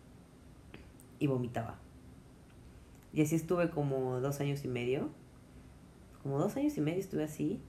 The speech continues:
Y, pues, a mí me dolía mucho, me dolía mucho el, pues, el ver cómo, cómo me lastimaba a mí misma, cómo me dolía la garganta,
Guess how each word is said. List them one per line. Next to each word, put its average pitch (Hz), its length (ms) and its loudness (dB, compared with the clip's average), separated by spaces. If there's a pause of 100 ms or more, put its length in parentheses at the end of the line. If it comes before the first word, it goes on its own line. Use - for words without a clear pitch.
(580)
Y, 143 320 2
pues, 143 200 -6
a - 40 4
mí 151 60 8
me 185 100 4
dolía 139 260 4
mucho, 147 540 2
me 143 80 0
dolía 127 200 -2
mucho 135 420 -2
el, 120 420 -2 (800)
pues, 143 120 0
el 143 120 6
ver 143 220 2
cómo, 139 460 2 (180)
cómo 170 160 4
me 170 120 2
lastimaba 127 540 0
a 131 40 0
mí 131 120 -2
misma, 127 640 -4 (560)
cómo 151 200 6
me 147 140 6
dolía 127 220 0
la 123 120 -6
garganta, 123 680 -4